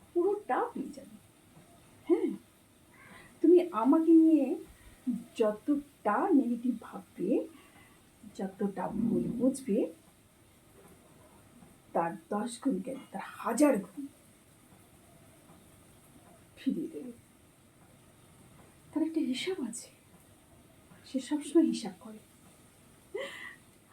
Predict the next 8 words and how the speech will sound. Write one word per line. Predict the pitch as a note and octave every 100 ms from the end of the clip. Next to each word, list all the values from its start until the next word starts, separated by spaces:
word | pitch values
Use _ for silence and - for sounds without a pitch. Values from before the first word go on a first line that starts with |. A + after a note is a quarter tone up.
| - -
আমরা | C#4 C#4 C#4
ভাবি, | D#4+ G#4 - - - - - - F4 - -
"খুব | - F5+
হয়েছে, | F5+ - -
ভালো | E4 D#4+
হয়েছে, | - - - - - - - - - -
ঠিক | A4+ B4 -
হয়েছে।" | G3